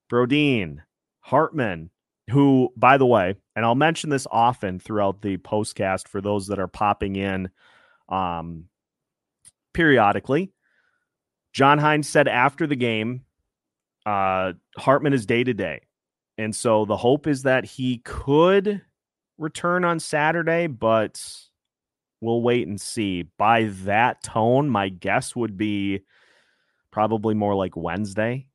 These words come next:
after Christmas, but I'm, I'm not sure. But day to day, <sighs> I felt bad for, uh, for Jesse. Uh, <laughs> if you, if you follow the Bar Down Beauties podcast, Jesse's one of the best.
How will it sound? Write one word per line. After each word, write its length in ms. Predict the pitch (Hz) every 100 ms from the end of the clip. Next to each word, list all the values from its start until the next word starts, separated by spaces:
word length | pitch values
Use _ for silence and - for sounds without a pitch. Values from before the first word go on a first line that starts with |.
| _
after 460 | 82 90 - 107 107
Christmas, 600 | - 110 - 135 143 -
but 320 | 87 90 90 -
I'm, 360 | 95 98 95 - _ _ _ _ _ _ _
I'm 140 | 95 104
not 200 | 123 90
sure. 460 | - 110 120 131 _ _
But 480 | 101 90 110 98 - - - _ _ - 92
day 200 | 113 135
to 100 | 151
day, 440 | 120 120 123 131 _
<sighs> 380 | - - - -
I 120 | 110
felt 280 | - 135 113
bad 300 | 110 113 107
for, 340 | 120 104 101
uh, 160 | 95 90
for 160 | -
Jesse. 600 | 90 95 92 - 85 85 _ _ -
Uh, 220 | 90 92 - - 143 _ - -
<laughs> 80 | 120 - _ - - _ - - _
if 200 | 151 151
you, 420 | 190 214 208 185 180
if 240 | - 147 -
you 80 | 165
follow 600 | - 135 143 160 156 156
the 100 | 123
Bar 240 | 110 113
Down 200 | 120 113
Beauties 280 | 104 101 98
podcast, 640 | - 95 92 - 92 90
Jesse's 420 | - 104 - 104
one 140 | 101 95
of 60 |
the 80 | 87
best. 480 | 78 85 85 - _